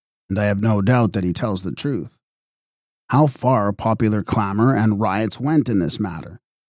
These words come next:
and how far many fanatical and ignorant Christians, for there were many such,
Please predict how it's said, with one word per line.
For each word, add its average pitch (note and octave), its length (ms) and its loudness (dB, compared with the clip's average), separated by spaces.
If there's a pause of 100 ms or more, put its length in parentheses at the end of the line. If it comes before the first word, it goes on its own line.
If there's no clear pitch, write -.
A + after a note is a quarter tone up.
(140)
and C3+ 120 4
how D#3 220 6
far D#3 380 2
many C3+ 340 6
fanatical A2 960 0
and E2 340 -2
ignorant A2 460 2
Christians, C3 640 0
for G#2 240 -2
there F#2+ 160 -4
were A#2 200 2
many A#2 280 4
such, F2+ 500 -6